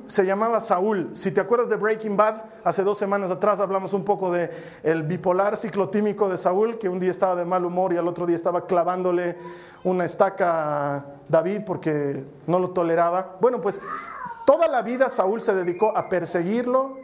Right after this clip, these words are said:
y a atacarlo y a tratarlo de matar, y era su enemigo declarado por una sola razón, porque Saúl sabía que David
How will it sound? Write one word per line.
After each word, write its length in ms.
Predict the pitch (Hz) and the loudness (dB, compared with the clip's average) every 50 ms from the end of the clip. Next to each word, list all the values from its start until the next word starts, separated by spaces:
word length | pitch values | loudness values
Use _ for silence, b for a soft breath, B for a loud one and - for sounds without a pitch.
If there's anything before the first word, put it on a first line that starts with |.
| - | -6
y 100 | 156 151 | 0 0
a 60 | 160 | 2
atacarlo 800 | 151 151 - 175 - - 202 208 220 220 214 233 240 247 247 - - - | 2 2 0 -2 0 4 4 4 4 4 2 0 0 -2 -2 -6 -4 -2
y 60 | 165 | -2
a 80 | 160 | 0
tratarlo 420 | 160 175 170 165 202 185 185 190 185 | 0 0 0 2 2 2 2 2 0
de 100 | 180 170 | 0 0
matar, 500 | 170 165 156 165 190 202 214 226 247 - B B B B B B B - | -2 -2 0 2 2 4 4 2 -2 -4 B B B B B B B 0
y 320 | 180 196 202 196 196 208 | 0 0 0 0 2 2
era 140 | 247 269 254 | 2 2 2
su 100 | 254 269 | 0 -2
enemigo 320 | 240 233 233 240 247 247 | -2 -2 0 0 0 2
declarado 460 | 220 220 220 226 226 226 240 233 214 220 | 2 0 2 0 0 2 2 0 0 2
por 140 | 202 202 | 2 0
una 160 | 226 233 233 220 | 0 0 -2 -2
sola 220 | 226 247 240 240 | -2 0 0 0
razón, 380 | 220 233 226 226 269 254 175 - - B B B B B B _ | 0 -2 -2 -2 -4 -4 -4 -6 -10 B B B B B B _
porque 280 | - 165 160 165 175 170 | -2 -2 0 0 -2 -2
Saúl 360 | - 180 165 170 208 233 220 | 0 0 2 2 0 -2 -4
sabía 380 | - 240 208 190 202 202 202 | -2 -2 0 0 0 -2 -2
que 140 | 202 208 196 | 0 -2 0
David 380 | 185 185 165 143 143 151 151 | 0 0 -2 -2 -2 -4 -4